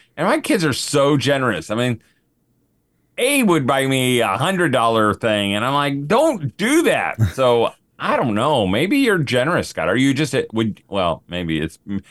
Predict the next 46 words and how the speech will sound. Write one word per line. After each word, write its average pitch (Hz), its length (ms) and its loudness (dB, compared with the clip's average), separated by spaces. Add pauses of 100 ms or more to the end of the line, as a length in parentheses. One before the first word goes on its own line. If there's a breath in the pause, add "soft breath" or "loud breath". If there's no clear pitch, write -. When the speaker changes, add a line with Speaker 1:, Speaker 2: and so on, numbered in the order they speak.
(160 soft breath)
Speaker 1:
maybe 143 260 0
you 113 240 2
don't 101 320 -2
receive 80 600 0
because 92 480 -6
you're 87 140 0
not 85 240 -2
a 87 60 -4
giver. 101 440 0
Speaker 2:
<laughs> - 140 -16 (160)
Speaker 1:
You 90 80 -8
know, 95 120 -2
I'm 135 180 -2
not 196 260 0
saying, 143 320 0
I 135 140 -2
don't 147 160 0
know. 104 300 -2 (560)
But, 117 400 -4
like, 170 180 -2
what 359 160 2
would 330 180 2
your, 269 220 4
wh-, - 260 -2
you 190 240 -2
know, 180 240 2
uh, 123 200 -4
an 160 160 2
instinct, 147 840 0 (640)
if 135 180 -2
you 147 160 2
had 156 180 2
to 147 60 -2
get 143 160 0
a 139 120 0
gift 127 300 -4
to 127 60 -4
your 123 140 0
parents, 95 480 -2 (220)
what 196 240 2
does 202 160 0
your 131 160 2
head 113 340 0
tell 107 240 2
you, 92 220 2
like, 95 240 -2